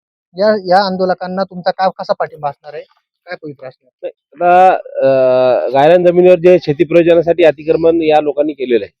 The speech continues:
Speaker 2: हे काय याचं केलेलं नाहीये. सन एकोणीसशे नव्वद पूर्वीपासून केलेलं आहे, परंतु मध्यंतरी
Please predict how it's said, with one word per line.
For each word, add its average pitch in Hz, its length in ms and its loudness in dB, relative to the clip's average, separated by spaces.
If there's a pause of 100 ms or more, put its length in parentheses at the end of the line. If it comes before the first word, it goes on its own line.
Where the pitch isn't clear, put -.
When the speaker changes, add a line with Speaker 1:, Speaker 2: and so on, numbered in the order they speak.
(120)
Speaker 2:
हे 139 80 -12
काय 151 120 2
याचं 143 220 -2
केलेलं 151 320 0
नाहीये. 151 240 0 (640)
सन 139 120 -4
एकोणीसशे 151 340 -4
नव्वद 151 280 4
पूर्वीपासून 143 420 -4
केलेलं 107 300 -10
आहे, - 140 -20 (720)
परंतु 165 260 -2
मध्यंतरी 180 600 2